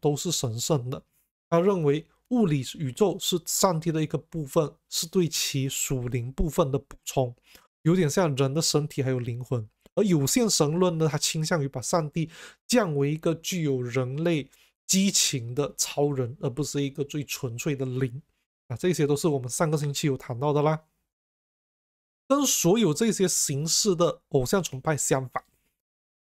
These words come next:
神的话语还教导我们，它是一个灵，而不是物质上的，因此是看不见的。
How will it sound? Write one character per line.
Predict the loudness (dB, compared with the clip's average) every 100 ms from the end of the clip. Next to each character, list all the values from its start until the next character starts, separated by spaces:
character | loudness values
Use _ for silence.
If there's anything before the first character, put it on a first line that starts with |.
| 0
神 | 2 2
的 |
话 | 2 4
语 | 4
还 | 2
教 | 2 2
导 | 2
我 | 0 0
们， | -4 -8 -12 _ _
它 | -2
是 | 0 0
一 |
个 | 0 0
灵， | 0 -8 -12 _ _ _
而 | -2
不 | 0 0
是 | 2
物 | 2 2
质 | 2 0 0
上 | 0 0 -4
的， | -14 _ _ _ _ -6
因 | -4
此 | -4
是 | -4 -6 -10
看 | -6 -4
不 | -2
见 | -2 0 -2
的。 | -2